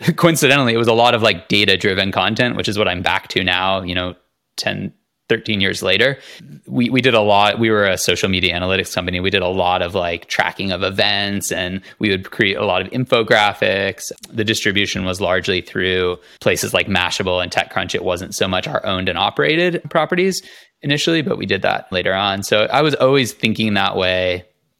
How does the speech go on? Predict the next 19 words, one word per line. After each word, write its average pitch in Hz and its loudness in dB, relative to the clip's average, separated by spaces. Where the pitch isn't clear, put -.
always 120 2
thought, 110 4
like, 98 0
believed 104 2
in 101 2
the 92 -2
power 95 2
of 92 -4
content. 117 0
And 131 2
also, 143 4
I've, 120 2
I've 117 2
largely 160 2
played 120 2
in 110 2
pretty 110 2
crowded 92 0
categories. 123 0